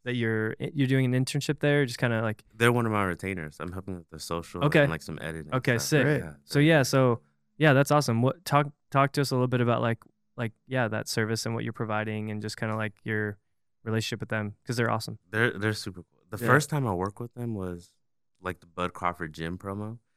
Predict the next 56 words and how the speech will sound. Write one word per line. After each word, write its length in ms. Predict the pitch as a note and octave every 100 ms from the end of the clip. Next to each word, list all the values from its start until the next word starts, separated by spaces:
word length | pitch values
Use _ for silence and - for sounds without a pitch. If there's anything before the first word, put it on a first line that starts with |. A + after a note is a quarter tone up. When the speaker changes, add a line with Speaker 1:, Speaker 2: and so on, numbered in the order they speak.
| -
Speaker 3:
Okay. 100 | B2+
Speaker 1:
Okay. 120 | B2+
Speaker 2:
They, 60 | G#2
like, 180 | G2 -
hit 180 | A2 G2
me 160 | F#2+
up, 240 | F#2 F#2 _ _ -
like, 220 | F#2 E2 _ _ _ _ _ _ _ _
backtrack. 520 | G#2 G#2+ - F#2+ D#2+ -
They 160 | G#2 G2
have, 440 | G#2 G#2 G#2 G#2 G2+ _ _ _
they 80 | G2
had 160 | G2+
me 80 | G2+
on 100 | F2
social 280 | - F2 F2+
media 160 | E2+ D#2+
for 120 | D2+
a 40 |
while, 380 | D2 D2 C2+ B1+ _ -
and 140 | E2
Speaker 1:
Okay. 160 | C3 A#2+ D2
Speaker 2:
they're 120 | F2
friends 340 | - F#2+ G2
with 160 | F2+ F2
my 520 | F2 E2 D#2 D#2 D2+ _
good 140 | - E2
friend 220 | E2+ D#2+
Joseph 300 | D#2+ D#2 D#2+
Saeed, 420 | - D#2 E2 G#2 _ _ _ -
and 100 | D3+
Speaker 1:
Okay. 120 | F#2+
Speaker 2:
they 40 | F#2+
hit 200 | B2+ B2
him 100 | A#2
up. 140 | G2
They're 100 | G2+
like, 180 | F#2 F2 _ _
"Who's 160 | - E3
this 140 | D3
Kabukas 440 | - F#2 F#2+ F#2+ D#2
guy? 180 | D2+ D2
Like, 320 | E2 D#2+ D2+
would 120 | F2+
he 100 | G2
be 120 | G2+
down 480 | F2 D#2 D#2+ F2 F#2+
to, 140 | F#2+ F2
like, 180 | D#2
shoot, 260 | - G2 G2
or 100 | C#2
is 100 | D#2
he, 80 | F2
like, 180 | D#2 -
stuck 260 | - D2+
up?" 240 | C2+ -